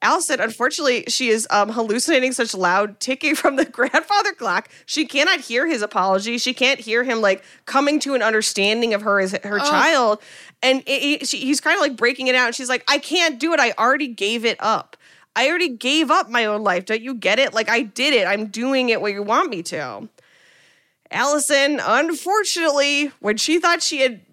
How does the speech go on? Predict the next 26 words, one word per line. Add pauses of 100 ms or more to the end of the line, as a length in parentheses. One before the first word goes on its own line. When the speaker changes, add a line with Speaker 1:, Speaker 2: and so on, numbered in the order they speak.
(140)
Speaker 1:
tipped
over
the
grandfather
clock
and
br-,
busted
up
the
clock,
she,
in
fact, (340)
busted
up
her
own
father (180)
and
Speaker 2:
Yeah.
Speaker 1:
literally (160)
tore
him
fucking
apart.